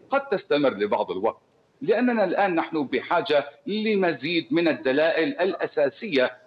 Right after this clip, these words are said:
المتعلقة بتوجه البنك المركزي التركي، وكذلك أيضًا الحالة الصحية للرئيس التركي،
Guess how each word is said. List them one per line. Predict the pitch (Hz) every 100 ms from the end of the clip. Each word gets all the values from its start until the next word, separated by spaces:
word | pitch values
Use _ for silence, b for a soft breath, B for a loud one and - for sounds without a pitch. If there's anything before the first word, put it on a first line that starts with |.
| -
المتعلقة | 151 123 120 120 135 135 131 - 123
بتوجه | 117 113 101 107 120 127 - -
البنك | 123 107 - 196 -
المركزي | 220 202 196
التركي، | 180 - 190 175 170 _ _
وكذلك | - 160 202 220 202 202 196 180
أيضًا | 175 185 175 165
الحالة | 156 - 160 143
الصحية | _ 127 - 151 143 139 - _
للرئيس | 175 190 156 151 156 151 -
التركي، | 143 - 160 - 143